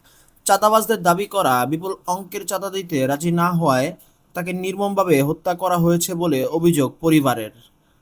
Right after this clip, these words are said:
শুক্রবার এগারো জুলাই সকালে ঢাকা থেকে তার মরদেহ বরগুনার ঢলুয়া ইউনিয়নের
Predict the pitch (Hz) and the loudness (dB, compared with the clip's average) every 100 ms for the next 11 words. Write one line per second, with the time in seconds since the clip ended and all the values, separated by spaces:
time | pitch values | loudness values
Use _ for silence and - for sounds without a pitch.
0 | _ _ - 190 202 208 208 185 190 208 | _ _ -8 -4 2 2 2 -2 -4 -4
1 | 202 208 202 202 190 151 123 139 147 175 | -2 -2 -2 -4 -2 0 0 -4 -4 -4
2 | 190 156 131 147 - 160 160 160 190 185 | -4 -6 -6 -6 -4 -4 -2 -2 -2 0
3 | 170 135 131 147 170 180 180 165 160 151 | 0 0 -2 -2 -2 -2 -2 -2 -2 0
4 | 165 190 185 190 190 196 185 139 143 | 0 2 0 -4 -10 -8 -4 -2 -2